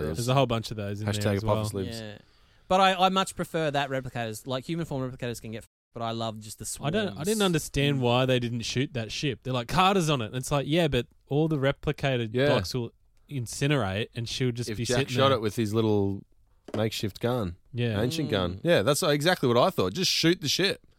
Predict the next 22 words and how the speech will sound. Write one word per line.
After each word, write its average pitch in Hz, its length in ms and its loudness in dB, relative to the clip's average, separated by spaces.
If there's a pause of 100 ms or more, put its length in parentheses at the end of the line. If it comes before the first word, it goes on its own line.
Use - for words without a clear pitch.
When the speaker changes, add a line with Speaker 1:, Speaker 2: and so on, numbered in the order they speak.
(140)
Speaker 2:
Yeah. 127 220 0 (460)
Speaker 3:
There 220 200 4
was, 226 180 -2
there 220 120 0
was 214 120 0
a 214 40 -2
weird 254 280 -4
point 233 240 -2
too. 208 100 0
I 165 80 0
think 226 240 -8
something 240 220 -8
must 196 160 -8
have 180 60 -8
got 175 160 -6
cut 143 240 -6
out 156 220 -2
because 139 220 -8
if 143 120 -8
you 160 40 -6
remember, 185 220 -6
like, 147 240 0